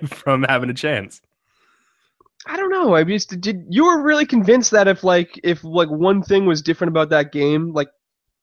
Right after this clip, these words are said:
Speaker 2: you think that you were convinced right there that if Garoppolo was playing that game and Brady was not,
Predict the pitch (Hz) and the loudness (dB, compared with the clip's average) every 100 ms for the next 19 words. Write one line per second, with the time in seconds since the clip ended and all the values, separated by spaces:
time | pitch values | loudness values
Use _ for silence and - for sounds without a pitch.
0 | _ _ - 202 254 233 - 214 247 240 | _ _ -10 -6 -2 0 0 0 -2 0
1 | 190 202 214 196 214 185 156 143 - 147 | 0 0 0 0 0 2 0 -2 -4 2
2 | 143 156 175 170 170 160 - 160 160 156 | 2 2 2 2 0 -4 -2 0 2 0
3 | 151 143 139 143 143 147 139 131 143 139 | 0 -2 -2 -2 0 0 -4 -4 -4 -4
4 | 143 139 131 131 135 139 | -4 -6 -6 -4 -2 -4